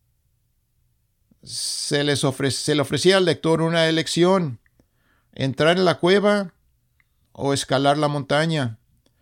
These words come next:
Si escalas la montaña, vuelve a la página cuarenta y dos. Cada elección generaba una trama y un final diferentes.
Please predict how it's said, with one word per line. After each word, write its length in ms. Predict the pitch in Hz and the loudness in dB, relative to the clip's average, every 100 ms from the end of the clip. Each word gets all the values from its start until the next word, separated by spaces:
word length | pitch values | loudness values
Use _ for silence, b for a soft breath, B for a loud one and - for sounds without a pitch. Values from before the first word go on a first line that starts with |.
| _ _ _ _ _ _ _ _ _ _ | _ _ _ _ _ _ _ _ _ _
Si 420 | - - 139 143 | -12 -8 -2 0
escalas 340 | 143 - 170 175 | 0 2 4 6
la 100 | 165 | 4
montaña, 680 | 147 - 165 175 175 170 143 _ _ _ | 0 2 2 4 2 0 -4 _ _ _
vuelve 380 | 156 127 165 170 | -4 2 2 4
a 80 | 151 | 4
la 140 | 135 | 4
página 260 | 143 139 139 | 0 -2 -2
cuarenta 340 | 147 135 127 | 0 0 0
y 60 | 127 | 0
dos. 460 | 131 117 - - _ _ _ _ _ _ _ _ _ _ _ _ _ | 0 -2 -6 -12 _ _ _ _ _ _ _ _ _ _ _ _ _
Cada 320 | - 160 185 190 | 0 2 6 6
elección 520 | 170 123 151 160 165 | 4 0 0 2 2
generaba 600 | 175 165 135 131 139 - | 0 2 2 4 4 2
una 300 | 156 180 185 | -2 -2 0
trama 480 | 147 147 151 151 - | 0 0 0 -2 -4
y 200 | 123 127 | -2 -2
un 140 | 135 | -2
final 440 | 127 147 127 117 117 | -2 -2 0 0 -2
diferentes. 1000 | 117 120 117 123 113 120 107 - - | -2 -2 -2 -4 -4 -4 -4 -8 -12